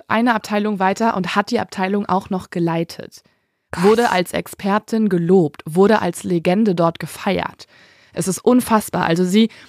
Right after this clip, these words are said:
Speaker 1: als sie mitbekommen haben, okay, Stephanie könnte tatsächlich hier für die Bisswunde verantwortlich sein, konnten sie ja auch nicht einfach fragen, „Jo, kannst du mal D-N-A-Test machen?“ Dann könnte sie ja auch vielleicht ihre, ihre Flucht planen oder so. Und deswegen haben sie sozusagen sie auch beobachtet in der Mittagspause und haben eine Pizzapackung herausgefischt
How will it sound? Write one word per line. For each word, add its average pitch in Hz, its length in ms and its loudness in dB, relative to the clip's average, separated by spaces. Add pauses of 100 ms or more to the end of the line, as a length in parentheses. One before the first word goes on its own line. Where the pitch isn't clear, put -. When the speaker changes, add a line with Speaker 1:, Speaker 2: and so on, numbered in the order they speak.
(180)
Speaker 1:
als 214 240 0
sie 247 100 0
mitbekommen 226 400 0
haben, 196 220 2
okay, 190 160 -4
Stephanie 190 380 0
könnte 202 300 0
tatsächlich 185 460 -6
hier 190 140 -2
für - 80 -8
die 170 100 -4
Bisswunde 196 480 0
verantwortlich 185 680 -4
sein, 180 260 0 (320)
konnten 214 300 0
sie 190 80 2
ja 175 100 4
auch 175 100 2
nicht 190 140 0
einfach 170 180 -2
fragen, 175 460 -2 (100)
„Jo, 175 220 2
kannst 175 260 -4
du 180 60 -2
mal 170 140 0
D-N-A-Test 170 680 -2
machen?“ 175 220 -4
Dann 170 100 -4
könnte 180 220 -6
sie 175 100 -4
ja 165 100 2
auch 165 120 -2
vielleicht 165 380 -2 (460)
ihre, 170 440 2
ihre 160 180 0
Flucht - 420 0
planen 165 380 2
oder 160 200 2
so. 180 300 4 (320)
Und 175 140 -4
deswegen 196 320 0
haben 202 120 4
sie 208 120 2
sozusagen 208 500 -2
sie 185 120 4
auch 185 100 0
beobachtet 233 520 2
in 208 80 -2
der 185 100 2
Mittagspause 196 800 0
und 196 140 -2
haben 196 120 0
eine 196 100 -2
Pizzapackung - 680 -4
herausgefischt 170 760 -2